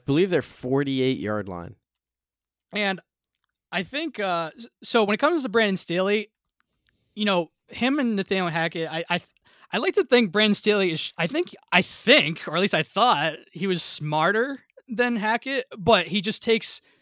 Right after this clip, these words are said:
Speaker 2: he takes an-, the analytical approach way too far, and it just shows again in the, in this game where he goes for it in his own territory on fourth and short, and they turn the ball over, and, and you got frickin' Keenan Allen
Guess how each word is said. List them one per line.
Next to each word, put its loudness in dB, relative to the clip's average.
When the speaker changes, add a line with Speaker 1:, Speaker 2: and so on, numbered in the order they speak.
Speaker 2:
he -8
takes -4
an-, 2
the 0
analytical 0
approach -6
way 0
too -4
far, 2
and 0
it -6
just -6
shows -2
again 0
in -6
the, 0
in -4
this 0
game -2
where -2
he -2
goes 2
for -2
it 2
in -4
his -4
own -6
territory -6
on -10
fourth -12
and -8
short, -2
and -2
they 0
turn -2
the 0
ball 4
over, 2
and, -2
and 0
you 2
got 6
frickin' -4
Keenan 0
Allen 4